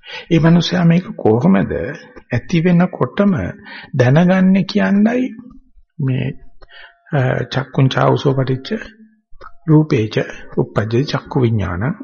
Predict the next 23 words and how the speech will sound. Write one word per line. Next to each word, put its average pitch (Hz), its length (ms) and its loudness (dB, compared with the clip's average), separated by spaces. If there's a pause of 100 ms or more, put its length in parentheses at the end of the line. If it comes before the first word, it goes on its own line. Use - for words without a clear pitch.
(480)
ඕනම 202 680 4
කෙලාවක 135 600 0 (800)
මනුස්ස 120 380 -2
ජීවිතේ 113 680 -4 (600)
මේ 73 360 0 (840)
ඇහ, 120 200 -2
කන, 117 220 0
දිව, 113 180 2
නාසය, 117 460 0
කය, 113 280 -4
මන 113 280 0
කියන 123 280 -4
මේ 135 200 2
හයේ 117 440 2
තමයි 98 460 -4 (520)
අපේ - 320 -4
විඥානය 120 460 -2
හැසිරෙන්නේ. 139 680 -2 (880)
ඒ 160 60 4
නිසා 165 260 4
මේ 160 220 2
හයේ 139 480 0
කොයි 170 320 0